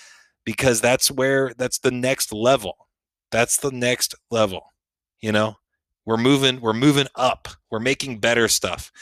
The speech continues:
The Juice in the Morning podcast was a great start, but there's so much more that we're gonna do. Brad Scott, good guy, stand-up comedian, won't forget him. Ash Matthews from Smart Boy Studios,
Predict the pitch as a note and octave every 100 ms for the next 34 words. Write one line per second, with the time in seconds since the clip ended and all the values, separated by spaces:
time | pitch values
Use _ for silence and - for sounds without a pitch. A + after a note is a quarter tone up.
0 | - - - C3+ C3+ C#3+ C#3+ B2+ B2+ B2+
1 | C3 A#2+ G#2+ G2+ G2+ A2 - - A#2+ A#2
2 | G2+ - - _ _ _ _ _ _ _
3 | - G#2 G#2+ - B2 A#2+ A2+ A2 G2 E2
4 | - _ _ _ - G2 G2 G2 F#2+ F#2
5 | E2+ _ _ _ _ _ _ _ _ _
6 | _ - _ A#2 A#2+ - - D3 C#3+ B2+
7 | _ - - _ _ _ _ _ _ _
8 | _ _ _ _ B2+ A#2 A#2+ A#2 A2 G#2+
9 | - A2 G#2 - G#2+ G#2 G2+ G2 F#2+ E2+
10 | _ A2 G#2 G2 G2+ G2+ G#2 G2+ F#2+ _
11 | _ _ _ _ _ A#2+ B2 - B2 B2
12 | - A#2+ A#2 A2+ A2+ G2 - A2+ A2 G#2+
13 | G2+ - E3 D3 C#3+ C3+ C3 A#2 -